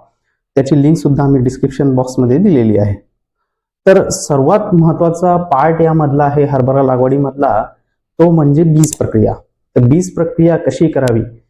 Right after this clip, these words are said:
याचा आपण सखोल थोडासा विचार करणार आहोत.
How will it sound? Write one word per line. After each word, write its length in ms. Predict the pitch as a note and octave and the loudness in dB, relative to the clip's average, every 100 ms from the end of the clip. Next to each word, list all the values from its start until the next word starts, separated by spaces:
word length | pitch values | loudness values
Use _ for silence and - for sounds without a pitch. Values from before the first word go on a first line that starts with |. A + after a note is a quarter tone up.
| _ - | _ -4
याचा 280 | B2+ C3 D3 | -2 0 -2
आपण 160 | C#3+ | -2
सखोल 340 | C#3+ B2+ C3 B2 | -2 -2 -2 -2
थोडासा 460 | C3 B2 B2 A#2+ A#2 | 0 -2 0 0 0
विचार 240 | B2 B2 A#2 | -2 -2 -2
करणार 260 | A2+ A2+ | 0 0
आहोत. 260 | A2+ C#3 | 0 -2